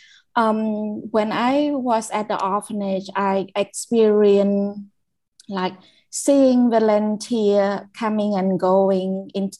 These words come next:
like, into my life, out of my life, like, every day. And, like, you can, you can imagine all the, you know, like, uh,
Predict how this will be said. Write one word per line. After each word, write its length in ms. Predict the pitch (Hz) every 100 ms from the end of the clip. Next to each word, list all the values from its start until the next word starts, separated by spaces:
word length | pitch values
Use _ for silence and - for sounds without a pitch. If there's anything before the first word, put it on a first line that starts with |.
| -
like, 280 | 180 165 -
into 320 | 196 196 202 190
my 180 | 175
life, 360 | 175 151 165 175
out 180 | 170 185
of 100 | 180
my 160 | 175 170
life, 320 | 160 160 165 - - - -
like, 240 | 180 - - _ _ _ _ -
every 360 | 226 202 202
day. 320 | 175 165 165 - _ _ _ _
And, 600 | 202 196 190 196 202 196
like, 440 | 190 190 185 185 - -
you 140 | 247
can, 420 | 254 233 233 - -
you 140 | 240
can 260 | 240 233 214
imagine 680 | 202 196 202 202 202 196 -
all 240 | 196 202
the, 400 | 190 185 180 185 -
you 140 | 208 202
know, 160 | 196
like, 320 | 226 185 180 - _ _ _ _ _
uh, 460 | 202 190 180 175